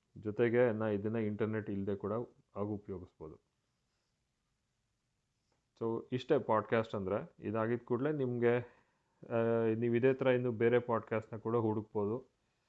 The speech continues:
ಆ, ನೀವು ಬೆಸ್ಟ್ ಪಾಡ್‌ಕ್ಯಾಸ್ಟ್ ಅಂತೆಲ್ಲ ಹುಡುಕಿದ್ರೆ ನಿಮ್ಗೆ ನಿಮ್ ನಿಮ್ ಭಾಷೆಗಳಲ್ಲಿ ಯಾವ ಪಾಡ್‌ಕ್ಯಾಸ್ಟ್‌ಗಳು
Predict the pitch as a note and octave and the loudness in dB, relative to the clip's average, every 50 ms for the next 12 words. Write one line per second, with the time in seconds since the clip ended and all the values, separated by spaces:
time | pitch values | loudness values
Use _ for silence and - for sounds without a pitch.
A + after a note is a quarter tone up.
0 | _ _ _ _ _ _ _ _ _ _ _ _ _ F#2+ G#2 G#2+ G#2+ G#2+ G#2+ G#2+ | _ _ _ _ _ _ _ _ _ _ _ _ _ -4 -2 0 0 0 0 -2
1 | G#2+ A2 A2+ A2+ A2+ A2 A2 A2 G#2+ G#2+ G#2+ A#2 A#2+ - - - - - A2+ A#2 | -2 0 0 2 4 4 4 4 2 2 0 0 0 0 -4 -8 -2 2 2 2
2 | A2+ - - A#2+ A#2 A2+ A2 - - A#2 G#2+ G#2 A#2 A2+ A2+ G#2+ G#2 G#2 G2+ - | 2 0 0 0 2 2 2 0 -4 -8 -6 -4 0 2 4 4 4 2 0 -2
3 | A2 A2 A#2+ B2+ B2+ A2+ G#2+ G#2+ G#2 G#2+ G#2 G#2 G#2 G#2+ A2+ A2 A2 G2 G2 G#2 | 0 0 0 0 0 -2 -2 -2 -2 -2 0 -2 -2 -4 -4 -4 -2 -2 0 -2
4 | G#2+ - - A2 G#2+ G#2+ G#2 G#2 G2+ G#2 A2 A#2 A#2 - G2 G#2+ G#2 G2+ G#2 G#2+ | -2 -2 -2 0 0 0 0 0 -2 -2 -4 -6 -6 -8 -8 -6 -4 -2 -2 -2
5 | G#2 - G#2+ G2+ G2 - - G#2 G2 G2 - - G#2+ G2+ G#2 A2+ | -4 -2 -4 -4 -4 -4 -4 -6 -6 -6 -6 -6 -6 -4 -4 -4